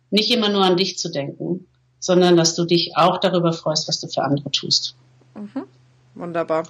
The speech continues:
Speaker 2: Das können das auf jeden Fall noch mal in die Shownotes schreiben. <laughs>
Speaker 1: Genau.
Speaker 2: Die Schritte. Da ist, da ist gut aufgehoben.
Speaker 1: Ja,
Speaker 2: Sehr
Speaker 1: wunderbar.
Speaker 2: schön. Okay. Ähm, gut. Wahnsinn.
Speaker 1: Ist, wie gesagt, der Punkt an der Stelle ist, es klingt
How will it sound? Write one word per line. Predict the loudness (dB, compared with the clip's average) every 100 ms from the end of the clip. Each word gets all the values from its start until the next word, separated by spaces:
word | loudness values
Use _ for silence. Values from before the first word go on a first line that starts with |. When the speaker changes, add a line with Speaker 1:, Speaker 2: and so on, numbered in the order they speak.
| -8
Speaker 2:
Das | -8 0
können | 2 4
das | 2 0
auf | 0
jeden | 0 0
Fall | -2 -2
noch | -2
mal | -4
in |
die | -2 -4
Shownotes | -2 -4 -6 -8 -8
schreiben. | -8 -8 -8 -10 -16 -4
<laughs> | 0 0 2
Speaker 1:
Genau. | 2 2 0 -4
Speaker 2:
Die | -4 -4
Schritte. | -6 -2 -2 4 2
Da | 4 2
ist, | 2 -2 0
da | 2
ist | 2 -6
gut | -16 -12
aufgehoben. | -12 -8 -10 -8 -12 -20 _ _ _ _
Speaker 1:
Ja, | 4 6
Speaker 2:
Sehr | 8
Speaker 1:
wunderbar. | 8 6 2
Speaker 2:
schön. | 0 _ _ _ -20 -20 _ _ -6
Okay. | -6 -2 -2 -2 -6 -20 -20 -20 -20 _
Ähm, | 4 4 4 0 -2 -4 -10 _ _ _ _
gut. | -8 -6 -6 -6 -12 _ _ _ _ _ _ _ _ _ _ _ _
Wahnsinn. | -8 -8 -8 -10 -12 -14 _ _ _ _ _ _ _ _ _ _ -20 -20 -20 -20 -20 -2
Speaker 1:
Ist, | 2 2 0 -4
wie | -2 -2
gesagt, | 2 2 2
der | 0
Punkt | 2 2 4
an | 4
der | 2
Stelle | 0 -2 -6
ist, | -8 -12
es | -10 -8
klingt | -4 -2 0 0 -4